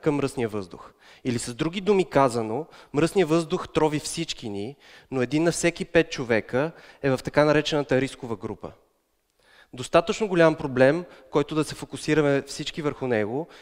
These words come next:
и да разберем как, до какво всъщност води. И, и в течение на презентацията ще разберете всъщност до какво води. Правило номер две. Питайте за проблеми и нужди, но не и за решение.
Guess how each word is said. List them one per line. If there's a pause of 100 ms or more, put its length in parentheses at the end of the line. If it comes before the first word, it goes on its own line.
(120)
и
да
разберем
как,
до
какво
всъщност
води. (460)
И, (120)
и
в
течение
на
презентацията
ще
разберете
всъщност
до
какво
води. (1200)
Правило
номер
две. (800)
Питайте
за
проблеми
и
нужди, (240)
но
не
и
за
решение.